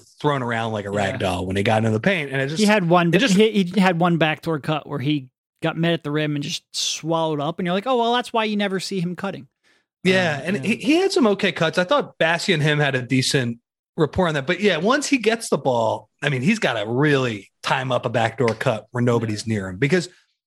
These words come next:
Speaker 1: I just think inside the arc, he's pretty useless. You know, he
Speaker 2: Yep.
Speaker 1: just, I, we said this last year when it came to,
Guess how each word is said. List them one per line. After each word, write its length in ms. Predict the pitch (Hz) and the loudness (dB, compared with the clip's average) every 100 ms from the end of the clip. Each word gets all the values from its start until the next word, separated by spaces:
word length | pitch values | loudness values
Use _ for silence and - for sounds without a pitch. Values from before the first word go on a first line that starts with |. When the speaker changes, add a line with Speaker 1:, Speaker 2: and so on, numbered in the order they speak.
| _ _ | _ _
Speaker 1:
I 80 | 190 | 0
just 180 | 220 - | 0 0
think 160 | 254 208 | 0 2
inside 400 | 214 220 202 175 | 2 2 0 0
the 140 | 160 | 2
arc, 240 | 165 175 | 2 0
he's 140 | 165 - | -4 -2
pretty 220 | - 202 | -2 0
useless. 480 | 196 180 113 - - | 0 -2 -4 -6 -2
You 100 | 135 | -2
know, 160 | 120 123 | 0 2
he 80 | 127 | 2
Speaker 2:
Yep. 80 | |
Speaker 1:
just, 240 | 147 - - _ _ _ _ _ _ _ - | 2 -2 -8 _ _ _ _ _ _ _ -4
I, 80 | 139 | 0
we 160 | 160 | 2
said 240 | 151 214 196 | 2 2 2
this 220 | 185 156 | 0 2
last 280 | 165 175 180 | 0 0 0
year 260 | 156 139 131 | 2 2 2
when 160 | 131 | 0
it 80 | 131 | 0
came 220 | 170 143 | -2 0
to, 160 | 120 | -2